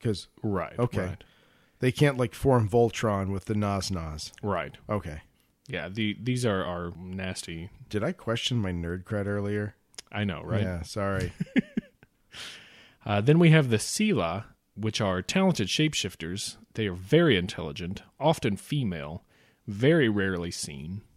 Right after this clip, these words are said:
Speaker 1: As far as you know.
Speaker 2: Well.
Speaker 1: 'Cause they're talented shapeshifters.
Speaker 2: In general, jinn,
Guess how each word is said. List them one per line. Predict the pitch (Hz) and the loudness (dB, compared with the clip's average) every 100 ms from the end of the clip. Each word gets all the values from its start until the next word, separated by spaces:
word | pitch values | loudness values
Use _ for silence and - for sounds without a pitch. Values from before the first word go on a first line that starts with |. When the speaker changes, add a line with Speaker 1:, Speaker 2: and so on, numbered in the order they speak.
| _ | _
Speaker 1:
As | 110 - | -6 -4
far | - 113 | 0 4
as | 110 95 | 4 2
you | 104 | 0
know. | 101 104 147 120 131 | 0 2 4 4 2
Speaker 2:
Well. | 110 85 80 - - _ - | -2 -6 -8 -12 -20 _ -4
Speaker 1:
'Cause | 120 | -2
they're | 117 113 | 0 0
talented | 135 123 123 123 | 0 2 2 0
shapeshifters. | - 170 156 113 101 95 80 - - | 0 0 0 -4 -4 -6 -6 -8 0
Speaker 2:
In | 165 160 | 4 8
general, | 160 156 101 | 8 8 6
jinn, | 104 135 160 170 160 160 | 4 4 6 6 4 0